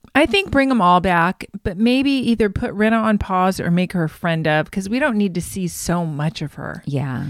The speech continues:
Speaker 1: She doesn't open up her life about anything. I mean, think
Speaker 2: No.
Speaker 1: about it. You never have anything at her house unless it's outside.
Speaker 2: Mm.
Speaker 1: We don't see Harry Hamlin. We don't see her daughters. We don't know really
Speaker 2: Actually, we
Speaker 1: anything
Speaker 2: do
Speaker 1: about
Speaker 2: see,
Speaker 1: her.
Speaker 2: we do see Harry every once in a while when he's making a sauce.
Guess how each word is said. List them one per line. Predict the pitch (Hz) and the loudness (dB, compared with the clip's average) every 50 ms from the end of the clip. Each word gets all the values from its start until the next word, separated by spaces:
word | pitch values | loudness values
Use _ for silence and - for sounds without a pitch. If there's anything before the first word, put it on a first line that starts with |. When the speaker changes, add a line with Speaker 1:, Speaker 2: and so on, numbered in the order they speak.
| 135 - - | -10 -10 -10
Speaker 1:
She | - - 330 370 | -4 -2 2 4
doesn't | 539 587 539 453 320 208 | 4 4 4 4 2 2
open | 214 226 233 262 240 | 2 2 4 4 4
up | 226 214 | 2 2
her | - 226 214 | 2 0 2
life | 196 196 185 190 190 - - _ _ _ _ - | 4 4 4 4 2 0 -6 _ _ _ _ 0
about | 202 196 190 190 175 - | 0 2 2 2 2 2
anything. | 202 254 359 381 - - 123 - - 185 - _ _ _ - | 0 0 0 -2 -2 -2 -2 -2 -4 -8 -10 _ _ _ -2
I | 233 | 0
mean, | 240 254 262 247 | 0 2 2 2
think | 165 165 - | 4 4 4
Speaker 2:
No. | - | 4
Speaker 1:
about | - 233 190 160 | 4 2 2 2
it. | 165 - - | 2 0 0
You | 190 208 214 | 0 0 2
never | 170 202 214 226 240 254 320 330 330 320 | 2 2 2 2 4 4 4 4 4 4
have | 285 262 254 226 | 4 4 4 4
anything | 233 214 220 233 - 233 226 | 4 4 4 2 2 2 4
at | 226 | 4
her | 214 208 | 4 4
house | 196 196 175 165 165 175 180 - | 4 4 4 4 4 4 2 0
unless | 190 190 190 190 190 - | 0 2 2 2 0 -2
it's | 175 - - | -4 -4 -2
outside. | - 175 185 131 - - - 165 147 135 131 139 143 196 233 262 - _ 165 | 0 0 0 -2 -2 -4 -4 -2 0 0 0 0 -2 -2 -4 -6 -10 _ -10
Speaker 2:
Mm. | 170 170 160 160 156 | -8 -8 -6 -4 -2
Speaker 1:
We | 185 202 | 0 2
don't | 208 226 254 | 2 2 2
see | 269 - 294 285 | 0 0 2 4
Harry | 254 247 226 226 220 | 4 4 4 4 4
Hamlin. | 214 175 156 160 156 156 165 170 175 | 4 4 2 2 2 0 0 0 0
We | 180 180 | 2 2
don't | 185 196 220 226 | 2 2 0 0
see | - - 262 | -2 -2 0
her | 262 262 | 0 2
daughters. | 202 180 156 151 151 156 160 170 180 - | 2 2 4 4 2 2 0 0 -2 -2
We | 196 208 | 0 0
don't | 208 233 240 240 | 0 2 2 4
know | 247 240 | 2 4
really | 214 208 226 226 226 | 4 4 4 4 4
Speaker 2:
Actually, | 220 214 233 202 | 4 4 6 6
we | 254 | 6
Speaker 1:
anything | 233 185 202 | 6 4 4
Speaker 2:
do | 185 170 | 2 2
Speaker 1:
about | 165 175 170 185 208 190 | 2 2 2 2 2 2
Speaker 2:
see, | 156 | 2
Speaker 1:
her. | 147 143 151 | 2 2 2
Speaker 2:
we | 185 226 240 | 0 0 0
do | 208 | -2
see | - - 151 151 | -4 -4 -6 -4
Harry | 156 147 135 120 | -2 -2 -2 -4
every | 117 143 | -4 -6
once | - - - - | -8 -10 -8 -8
in | - | -8
a | - | -8
while | 117 156 180 | -8 -8 -8
when | 196 | -8
he's | 180 160 - - | -8 -8 -6 -8
making | 175 165 - - | -8 -6 -6 -6
a | 151 | -6
sauce. | - - - 120 139 180 233 - - - - | -4 -4 -4 -4 -4 -6 -8 -10 -12 -16 -16